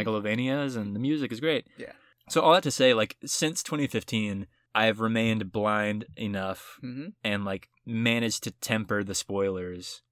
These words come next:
Speaker 1: knowing that it was something that, like, I, I intended to play someday. And I, I
Speaker 2: Yeah.
Speaker 1: keep a lot of games and, like, movies and stuff like that. Like,
Speaker 2: Uh-huh.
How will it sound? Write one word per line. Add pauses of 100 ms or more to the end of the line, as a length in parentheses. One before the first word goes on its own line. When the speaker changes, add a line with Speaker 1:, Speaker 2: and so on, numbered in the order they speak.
(140)
Speaker 1:
knowing
that
it
was
something
that,
like,
I,
I
intended
to
play
someday.
And
I,
I
Speaker 2:
Yeah.
Speaker 1:
keep
a
lot
of
games (440)
and,
like,
movies
and
stuff
like
that.
Like,
Speaker 2:
Uh-huh.